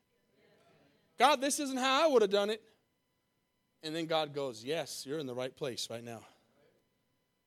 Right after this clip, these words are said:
But, but if we go, "God, this isn't how I would have done it," and then we go, "Let me show you how I would have done it."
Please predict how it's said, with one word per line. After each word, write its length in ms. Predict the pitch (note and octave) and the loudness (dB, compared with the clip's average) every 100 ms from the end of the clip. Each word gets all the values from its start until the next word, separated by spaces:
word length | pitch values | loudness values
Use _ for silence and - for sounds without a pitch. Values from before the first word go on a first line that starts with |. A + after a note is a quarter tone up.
| _ _ _ - | _ _ _ -6
But, 220 | C3+ - | -6 -2
but 220 | C#3+ C#3+ | -2 -2
if 180 | D3 C#3 | -4 -6
we 100 | D3 | -4
go, 180 | C#3 C#3 | -4 -2
"God, 260 | A#2+ G#3 A3 | 4 4 4
this 160 | G3 | 2
isn't 200 | G#3+ G3 | -2 0
how 180 | G3+ G3 | 2 4
I 160 | G3+ A3+ | 4 4
would 100 | G3 | 2
have 80 | |
done 160 | F3 F3+ | 0 0
it," 120 | F#3 D#3+ | -2 -4
and 160 | D3 | -4
then 80 | D3+ | -4
we 100 | D3+ | -2
go, 200 | D3+ D3 | 0 0
"Let 120 | E3 | 0
me 60 | G#3 | 2
show 240 | - A#3 | 4 6
you 160 | A#3 G#3+ | 6 6
how 300 | G3 G3 G3+ | 4 4 4
I 20 | |
would 140 | G3+ | 4
have 100 | E3 | 0
done 160 | D3 C3+ | -2 -4
it." 220 | A#2 - | -6 -14